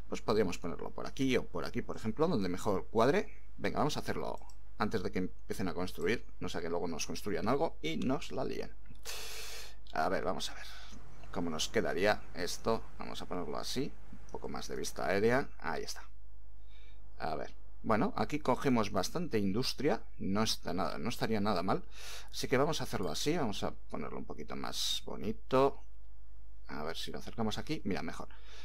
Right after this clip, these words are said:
Incluso coge algo más, pues nada, la plantamos por aquí. Ahí, y ya está. Luego ya generamos la línea tranquilamente, sin mayor complicación.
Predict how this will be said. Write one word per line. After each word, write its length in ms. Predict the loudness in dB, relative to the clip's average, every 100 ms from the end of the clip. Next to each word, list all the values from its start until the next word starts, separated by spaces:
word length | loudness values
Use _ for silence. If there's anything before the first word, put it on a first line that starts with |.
| -2
Incluso 400 | -2 -2 0 0
coge 200 | 0 0
algo 140 | 0 2
más, 180 | 0 0
pues 200 | 0 2
nada, 200 | 2 0 -2 -4
la 240 | -2 0 0
plantamos 560 | 0 0 0 -2 -2
por 200 | -2 -2
aquí. 360 | -2 0 0 0 -2 -2 -2 -2 -2 -2 -2 -2 -2 -2 0
Ahí, 320 | 2 2 0 -2 2
y 140 | 4
ya 120 | 4
está. 280 | 4 0 -2 -2 -2
Luego 240 | 2 4 4
ya 120 | 4
generamos 540 | 2 2 4 2 2
la 140 | 0 2
línea 440 | 4 6 6 4
tranquilamente, 640 | 2 0 0 2 0 2 0
sin 160 | 2
mayor 260 | 2 0 0
complicación. 680 | -2 -2 -2 -2 2 2 2